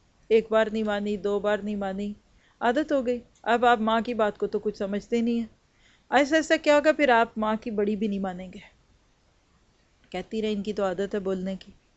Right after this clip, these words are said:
बड़ी बड़ी बातें भी इनकी नहीं मानेंगे।" एक वक्त आएगा कि आप उसको अपनी माँ भी नहीं मानेंगे अपने अमल से। इसी तरह अल्लाह ताला की बात कोई भी छोटी नहीं।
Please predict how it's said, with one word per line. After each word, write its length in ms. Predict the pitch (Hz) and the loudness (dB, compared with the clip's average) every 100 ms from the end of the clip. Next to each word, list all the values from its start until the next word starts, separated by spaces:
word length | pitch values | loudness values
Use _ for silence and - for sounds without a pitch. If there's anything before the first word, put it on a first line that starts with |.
| _ _ _ _ _ - | _ _ _ _ _ -6
बड़ी 180 | 208 214 | -2 -2
बड़ी 200 | 202 202 | -2 -2
बातें 340 | 190 190 202 196 | -4 -6 -6 -4
भी 100 | 202 | -4
इनकी 220 | 190 214 | -4 -6
नहीं 100 | 202 | -6
मानेंगे।" 440 | 196 185 190 196 - _ _ _ _ _ 254 | -6 -6 -8 -10 -12 _ _ _ _ _ 0
एक 340 | 285 339 339 | 4 4 6
वक्त 300 | 294 285 - | 6 6 4
आएगा 360 | 226 226 247 247 | 4 4 4 2
कि 140 | 240 | 4
आप 280 | 220 220 226 | 4 4 0
उसको 280 | 226 - 226 | -4 -2 -2
अपनी 220 | 214 233 | 0 -2
माँ 180 | 220 208 | 0 0
भी 100 | 226 | 0
नहीं 120 | 226 | 0
मानेंगे 420 | 208 190 190 185 208 - _ _ _ _ _ _ _ _ | 0 -4 -10 -14 -18 -20 _ _ _ _ _ _ _ _
अपने 280 | 185 202 202 | -10 -6 -4
अमल 240 | 196 180 175 | -4 -6 -10
से। 200 | - 180 _ _ _ _ _ - | -12 -16 _ _ _ _ _ -6
इसी 260 | 262 254 285 | -6 -2 -2
तरह 220 | 233 208 | 0 0
अल्लाह 220 | 202 208 | 0 -2
ताला 260 | 202 202 208 | -2 0 0
की 160 | 202 208 | -2 -6
बात 280 | 190 208 - | -2 -4 -4
कोई 240 | - 247 294 | -2 0 2
भी 100 | 302 | 2
छोटी 340 | 269 208 208 | 0 0 -2
नहीं। 120 | 180 | -8